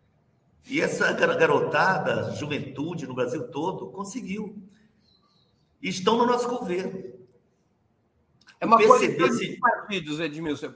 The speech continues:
Speaker 1: Olha,
Speaker 2: O P T.
Speaker 1: uni-, Unidade Popular, o P C B não está muito destroçado aqui. Aí não tinha quadros para oferecer,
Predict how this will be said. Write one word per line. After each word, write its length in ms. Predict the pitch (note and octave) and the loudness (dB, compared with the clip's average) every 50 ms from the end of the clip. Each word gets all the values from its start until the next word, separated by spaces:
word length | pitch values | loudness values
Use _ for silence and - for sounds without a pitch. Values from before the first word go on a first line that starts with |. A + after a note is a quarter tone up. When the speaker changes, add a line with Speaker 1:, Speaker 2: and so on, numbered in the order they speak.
| - | -8
Speaker 1:
Olha, 340 | - - E3 - - - - - - - - G3 | -2 0 0 0 0 -4 -8 -12 -14 -4 2 4
Speaker 2:
O 320 | G#3+ A#3+ B3 - - - - _ _ _ | 6 6 6 6 2 -4 -18 _ _ _
P 140 | F3+ F3 | -4 -2
T. 60 | D#3 F3+ | 0 0
Speaker 1:
uni-, 280 | F#3+ G3+ G3+ G#3+ A#3+ - | 2 4 4 4 4 4
Unidade 560 | F#3+ F#3 F3+ D#3+ - E3 F3 F3+ E3+ - - | 2 0 0 2 6 6 6 6 4 2 -2
Popular, 1000 | E3 D3 - - C3 B2 B2 B2+ C#3+ F#3+ - - - - - - - - - - _ _ _ _ _ _ _ - | -4 -4 -4 -4 -2 0 0 0 0 0 -2 -4 -8 -10 -14 -16 -18 -20 -20 -20 _ _ _ _ _ _ _ -14
o 100 | - D#3+ | -14 -14
P 220 | - - B3 C4+ | -6 -4 -2 -2
C 320 | C4 - - G#3 E3 B2+ B2+ | -2 0 0 -2 -2 -2 0
B 540 | C3+ E3+ G#3+ A3 F3 - - - - - | -2 0 0 0 -2 -2 -4 -8 -8 -8
não 420 | C#3+ D#3+ G3+ A3+ A3+ A3 - A3 A3 | -8 -6 -4 -4 -4 -4 -6 -8 -12
está 460 | - - - - G3 F3+ - - - | -12 -12 -6 -4 -4 -4 -4 -8 -10
muito 320 | - D#3+ F#3 A3 G3 - F#3+ | -8 -6 -6 -6 -6 -8 -8
destroçado 840 | - - - - G3+ F#3+ F3 - - - - D3+ C#3 B2+ - A#2+ A2 | -8 -10 -6 -4 -4 -4 -4 -4 -6 -6 -4 -4 -4 -4 -4 -6 -6
aqui. 340 | A2+ - - G#2+ G#2 - - - - - - - _ _ _ _ _ _ _ _ _ _ _ _ _ _ _ _ _ _ _ _ | -8 -8 -12 -14 -14 -16 -16 -20 -20 -20 -20 -20 _ _ _ _ _ _ _ _ _ _ _ _ _ _ _ _ _ _ _ _
Aí 100 | - C3 | -10 -8
não 120 | E3 F#3+ F3 | -6 -6 -6
tinha 360 | F#3 F#3 G#3 G#3+ G3+ G#3 G#3+ | -6 -6 -4 -4 -4 -6 -4
quadros 420 | - F3+ F#3 G3 F#3+ F#3+ - - - | -2 0 0 0 0 -2 -6 -8 -6
para 140 | - C#3 B2 | -4 -4 -4
oferecer, 680 | - - C#3 B2+ B2+ B2+ - - G2 F2+ - - - | -4 -4 -6 -6 -6 -6 -8 -10 -10 -10 -12 -14 -16